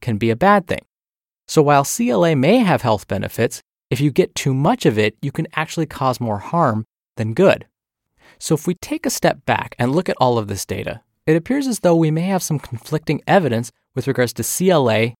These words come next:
and its potential benefits. On the one hand, it seems to help build lean muscle. On the other, it may increase a person's risk for developing diabetes, cardiovascular disease, and it may harm the liver.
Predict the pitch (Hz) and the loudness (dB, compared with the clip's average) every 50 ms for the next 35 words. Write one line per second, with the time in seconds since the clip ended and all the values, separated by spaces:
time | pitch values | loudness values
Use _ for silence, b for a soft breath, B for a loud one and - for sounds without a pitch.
0 | _ _ - 120 110 - - - - - 101 90 - 107 104 147 170 143 - - | _ _ -6 -6 -6 -6 -8 -8 -4 -4 -4 -4 -4 -2 2 4 4 4 2 -2
1 | - - - - _ _ _ _ _ _ _ _ _ b b b b b 131 139 | -8 -12 -12 -18 _ _ _ _ _ _ _ _ _ b b b b b 0 2
2 | 143 185 233 277 226 190 202 202 202 196 - - 139 - - 160 165 151 - 135 | 2 4 4 2 2 2 2 2 0 -2 -4 -8 -8 -4 -2 -2 -2 -2 -2 -2
3 | 127 135 117 117 113 120 113 120 120 104 110 113 113 107 101 95 - - - - | 0 0 0 0 0 0 0 0 0 -2 -4 -2 -2 -2 -2 -2 -4 -6 -6 -10
4 | - _ _ _ _ _ _ _ _ - 120 120 117 120 127 135 156 180 214 226 | -12 _ _ _ _ _ _ _ _ 0 2 2 2 4 4 4 4 6 4 4
5 | 220 - _ - 147 135 147 156 165 175 170 - - 160 147 - - - - 120 | 2 0 _ -8 -8 -4 0 2 2 2 0 -2 -4 -4 -4 -4 -6 -4 -4 -4
6 | 113 - 127 - - 98 101 110 113 - - - 117 110 104 113 107 104 107 104 | -2 -2 -6 -6 -6 -4 -4 -4 -4 -6 -8 -6 -6 -4 -2 -2 -2 -2 -2 -4
7 | 95 - 98 98 98 101 - 196 185 170 180 175 160 - _ _ _ _ _ - | -4 -4 -4 -4 -4 -2 -2 0 0 0 0 -2 -2 -4 _ _ _ _ _ -12
8 | - 95 92 92 95 120 147 170 - - 175 170 170 160 165 151 165 170 170 175 | -10 -10 -8 -2 0 2 2 2 0 0 -2 -2 -2 -2 -4 -4 -2 0 0 0
9 | 160 - - - 139 139 131 107 139 139 131 117 113 107 104 101 113 117 127 160 | 0 -2 -6 -6 -4 -4 -2 0 0 0 0 0 -2 -2 -2 -2 -2 0 2 2
10 | 185 117 - - | 2 0 -2 -10